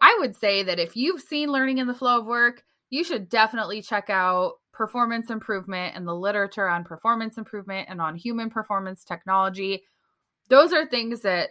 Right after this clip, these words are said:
we've talked about at length and learned about in my doctorate program that I think are actually really helpful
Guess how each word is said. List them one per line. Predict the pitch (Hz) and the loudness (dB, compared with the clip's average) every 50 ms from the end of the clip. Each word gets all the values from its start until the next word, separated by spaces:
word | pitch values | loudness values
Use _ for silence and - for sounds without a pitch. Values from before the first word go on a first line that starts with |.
| - _ | -6 _
we've | - 180 185 226 240 254 277 262 | -14 -8 -4 -2 0 0 -2 -2
talked | - - 233 214 220 220 233 | 0 2 4 4 4 2 -2
about | 196 190 175 165 165 | -4 -2 0 0 0
at | 160 - - | -2 -6 -6
length | 180 180 180 175 180 175 - - | -4 -4 -4 -4 -6 -10 -12 -10
and | 175 175 175 | -8 -6 -4
learned | 180 190 196 190 | -4 -4 -4 -4
about | 196 170 165 160 156 - - | -4 -2 0 0 0 0 -2
in | 175 175 170 | -4 -6 -4
my | 165 160 160 156 156 156 | -4 -4 -2 -4 -4 -6
doctorate | 170 175 214 233 302 - - 294 226 180 - - | 0 4 6 6 6 6 2 -2 -2 -2 -4 -4
program | - 180 160 160 170 160 156 160 160 160 165 165 _ _ _ _ _ _ - | -4 -4 -4 -4 -4 -8 -10 -8 -8 -8 -10 -12 _ _ _ _ _ _ -2
that | 226 226 | 0 2
I | 233 240 | 2 2
think | 240 294 359 427 | 0 0 2 4
are | 415 - | 4 4
actually | - 202 214 - - 240 214 196 | 4 2 0 0 -4 -6 -6 -4
really | 180 202 190 165 - | -2 -2 -2 -2 -4
helpful | - - - 202 214 208 - _ - - 185 175 170 160 165 170 170 | -6 -4 0 0 0 0 0 _ -6 -2 -2 0 0 0 -2 -4 -8